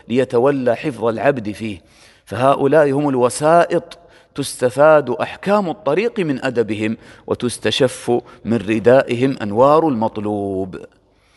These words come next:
فالأدب معهم هو من الأدب مع الله عز وجل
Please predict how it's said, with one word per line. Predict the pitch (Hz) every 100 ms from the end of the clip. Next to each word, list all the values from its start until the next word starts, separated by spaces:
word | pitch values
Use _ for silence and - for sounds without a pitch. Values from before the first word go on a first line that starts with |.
| _ _ _
فالأدب | 139 139 180 151 120
معهم | 117 113 117 131 165 113 - - -
هو | 127
من | 120 107
الأدب | 101 - 147 113
مع | 107 101 101
الله | 104 120 107 98
عز | 110 92 101
وجل | 104 98 117 127 110 101 -